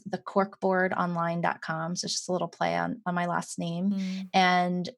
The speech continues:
Speaker 1: there is a freebie there for your folks, Wendy.
Speaker 2: Oh,
Speaker 1: Um,
Speaker 2: thank you.
Speaker 1: the corkboard online dot com slash essentially better life. And that is just this parent success plan. It's really the foundation for a lot of the work that I do with parents. And
Speaker 2: Mm.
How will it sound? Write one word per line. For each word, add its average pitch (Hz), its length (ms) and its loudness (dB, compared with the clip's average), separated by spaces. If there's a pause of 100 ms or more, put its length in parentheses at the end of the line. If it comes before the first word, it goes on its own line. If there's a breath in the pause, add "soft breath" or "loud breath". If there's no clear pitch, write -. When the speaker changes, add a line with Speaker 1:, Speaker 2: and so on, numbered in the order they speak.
(140)
Speaker 1:
there 196 420 6
is 185 520 4
a 185 40 2
freebie 403 320 2
there 180 220 6
for 208 160 0
your 214 220 4
folks, - 580 -2
Wendy. 185 540 2 (120)
Speaker 2:
Oh, 320 200 -8
Speaker 1:
Um, 180 160 6
Speaker 2:
thank 170 280 0
you. 220 120 0
Speaker 1:
the 190 40 4 (120)
corkboard 190 580 6
online 180 800 2 (140)
dot 175 320 2
com 180 580 -2 (100)
slash - 460 2 (100)
essentially 170 680 -4
better 156 480 -2 (380)
life. 180 420 4
And 202 160 6
that 233 240 6
is 196 480 4 (640 loud breath)
just 262 300 2
this - 340 0 (1000)
parent 226 340 2
success 202 360 0
plan. - 240 -4
It's 208 140 0
really 247 160 4
the 262 80 2
foundation 185 540 2
for 180 120 0
a 175 60 2
lot 170 180 4
of 170 80 -2
the 165 80 -6
work 151 280 -2
that 175 120 -2
I 170 60 0
do 165 120 -4
with - 160 -6
parents. - 500 -4
And 180 280 0
Speaker 2:
Mm. 185 60 -8